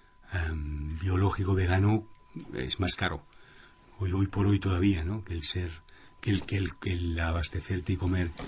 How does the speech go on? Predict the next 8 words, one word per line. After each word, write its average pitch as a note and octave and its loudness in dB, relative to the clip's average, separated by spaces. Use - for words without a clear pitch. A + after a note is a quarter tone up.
y G2+ 4
beber, G2 4
eh, E2 2
eh, E2 2
comer F#2 4
junk F2+ 4
food, F#2 0
¿no? G#2 -4